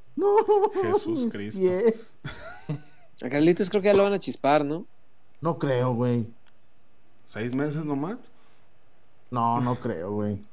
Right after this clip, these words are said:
Speaker 3: Sí, ya, me parece que
Speaker 2: Mm.
Speaker 3: no, aquello de la
Speaker 2: Yo
Speaker 3: fiestona que no les gustó. ¿Te acuerdas la fiestona esa donde llevó a todos la raza?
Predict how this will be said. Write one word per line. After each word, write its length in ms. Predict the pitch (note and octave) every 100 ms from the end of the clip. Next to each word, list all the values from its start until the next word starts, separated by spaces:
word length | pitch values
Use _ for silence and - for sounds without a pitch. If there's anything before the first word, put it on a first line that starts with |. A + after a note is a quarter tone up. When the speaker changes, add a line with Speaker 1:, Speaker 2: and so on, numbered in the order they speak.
| - - - -
Speaker 3:
Sí, 460 | B2 D3+ F3+ F3+ F#3+
ya, 100 | D#3 D#3 - - -
me 140 | - -
parece 240 | C3+ D#3
que 280 | D#3 B2+ B2 - - - - - -
Speaker 2:
Mm. 540 | F#2 G2 A2 A#2 A#2 B2
Speaker 3:
no, 300 | C3 C#3 C#3+ - - -
aquello 320 | A#2+ B2 E3+ A3
de 80 |
la 100 | G#3
Speaker 2:
Yo 60 | D#3
Speaker 3:
fiestona 500 | D3 B2+ E3 G3 A3
que 320 | G#3+ - C#3
no 140 | B2+ C3
les 220 | E3+ F3
gustó. 760 | B2+ - A#2+ B2 C#3+ D#3 D3+ C3+ - - - - - - - - - -
¿Te 60 | A2+
acuerdas 320 | - D3+ G3
la 140 | F3+
fiestona 400 | - A#2 D#3 F3
esa 140 | F3+ G3+
donde 120 | F3
llevó 200 | C#3 D3
a 80 | D#3+
todos 260 | F#3 G3+
la 160 | G3+ C#3+
raza? 300 | C#3 D3+ G#3